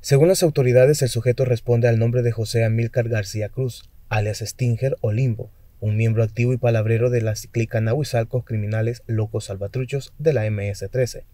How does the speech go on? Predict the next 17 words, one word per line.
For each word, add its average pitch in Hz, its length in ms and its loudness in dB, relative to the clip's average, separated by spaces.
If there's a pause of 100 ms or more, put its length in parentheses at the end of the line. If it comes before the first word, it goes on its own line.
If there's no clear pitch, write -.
Además, 110 600 0
las 139 220 0
autoridades 156 600 4
le 131 100 -2
incautaron 120 580 0
una 127 240 0
pistola 127 480 0
con 127 160 0
un 170 100 0
cargador 123 580 2
y 127 140 -2
ochenta 113 400 0
y 110 60 -2
tres 131 200 0
porciones 117 520 0
de 110 60 -4
marihuana. 101 580 -4